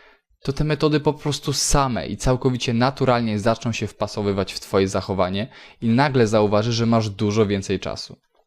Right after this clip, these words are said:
Zachęcam ciebie gorąco. Planuj swój każdy dzień. Wiem, że jest dużo systemów i nie wszystkie tak naprawdę się sprawdzają dobrze w praktyce, ale wiesz co? Weź jakikolwiek, naprawdę.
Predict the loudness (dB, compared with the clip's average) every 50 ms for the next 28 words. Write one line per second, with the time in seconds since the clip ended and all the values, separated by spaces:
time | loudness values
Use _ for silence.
0 | _ _ _ _ _ -20 -20 _ _ _ _ _ _ _ -6 0 2 2 2 2
1 | 0 0 0 2 2 0 0 0 -2 0 0 2 4 4 4 4 2 0 -2 -6
2 | -10 -10 -14 -20 -20 -20 -20 _ _ -2 0 2 2 2 2 0 -2 -4 -4 -6
3 | -8 -6 -6 -6 -2 0 0 0 0 0 -2 -2 -2 -2 0 0 -2 -4 -4 -8
4 | -18 _ _ _ _ _ -20 -20 -20 -20 _ -14 -8 -2 2 4 4 6 4 4
5 | 2 0 0 0 0 2 2 2 2 2 0 -2 -4 -6 -2 0 2 2 2 0
6 | 0 0 0 2 2 2 0 -2 -2 -2 -2 -2 -2 -2 -2 -2 -4 0 0 0
7 | 0 0 -2 -4 -4 -6 -6 -2 0 0 2 2 2 2 4 4 4 4 2 2
8 | 2 0 -4 -2 0 0 0 0 -4 -10 -16 -14 -14 -16 -18 -18 -20 -8 -2 0
9 | 0 2 2 0 0 0 0 0 0 -2 -10 -16 -10 -2 0 2 2 2 0 0
10 | 0 2 0 0 -2 -10 -8 -4 -4 -4 -4 -4 -8 -6 -2 -2 -2 0 0 -2
11 | -2 -4 -6 -12